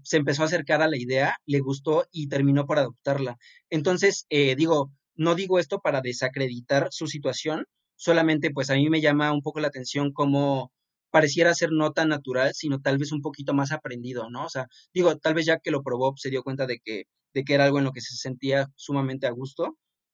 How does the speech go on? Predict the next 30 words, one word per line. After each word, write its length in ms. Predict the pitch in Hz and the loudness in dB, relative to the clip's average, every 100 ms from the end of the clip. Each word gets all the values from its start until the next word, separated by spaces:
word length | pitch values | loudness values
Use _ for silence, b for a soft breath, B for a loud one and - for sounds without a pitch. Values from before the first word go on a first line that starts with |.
| - | -2
pero 200 | 131 127 | 0 2
digo, 800 | 135 143 143 135 123 110 95 - _ - | 2 4 6 6 4 0 -2 -4 _ -8
no, 180 | 135 139 | -2 2
no 160 | 139 | 2
sé 160 | 143 160 | 2 -2
si, 640 | 147 143 131 120 113 110 | -4 -6 -6 -8 -14 -16
si 160 | - - | -12 -8
esté 200 | 135 143 | -6 -2
bien 140 | 139 | -2
que 60 | 139 | -2
lo 80 | 131 | -4
diga 200 | 127 127 | -4 -6
así, 180 | - 139 | -6 -8
pero 200 | 135 113 | -8 -8
me 160 | 131 131 | -8 -6
pareciera 380 | 127 113 139 143 | -6 -4 -4 -6
que, 200 | 123 - _ _ _ _ _ _ _ - | -8 -16 _ _ _ _ _ _ _ 0
que 80 | |
al 60 | 143 | 2
final 180 | 143 151 | 2 0
de 80 | 160 | -2
cuentas 380 | 151 160 - _ _ | -2 -2 -4 _ _
sí 180 | - 160 | -8 -4
tuvo 200 | 165 165 | -2 -2
un 80 | 156 | 0
poder 260 | 131 135 | 0 0
de 140 | 139 131 | 0 -2
elección 480 | 120 - 131 139 | -4 -8 -6 -4
sobre 340 | 147 147 117 117 | -4 -8 -6 -8
esto. 320 | 139 - 110 | -10 -14 -20